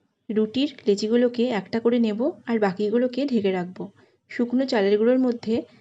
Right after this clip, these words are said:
ভালো করে মাখিয়ে নেব আর তারপরে খুব হালকা হালকাভাবে রুটিটাকে বেলে নেব।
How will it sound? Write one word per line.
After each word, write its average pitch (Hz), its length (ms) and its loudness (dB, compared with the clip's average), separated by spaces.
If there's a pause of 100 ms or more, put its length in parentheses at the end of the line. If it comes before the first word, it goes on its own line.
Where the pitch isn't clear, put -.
(360)
ভালো 208 260 2
করে 247 240 0 (380)
মাখিয়ে 202 360 -2
নেব 175 180 -2 (640)
আর 196 200 0
তারপরে 208 440 0 (400)
খুব 269 180 -2
হালকা 214 340 0
হালকাভাবে 233 540 2 (440)
রুটিটাকে 208 440 -2
বেলে 208 220 4
নেব। 180 180 0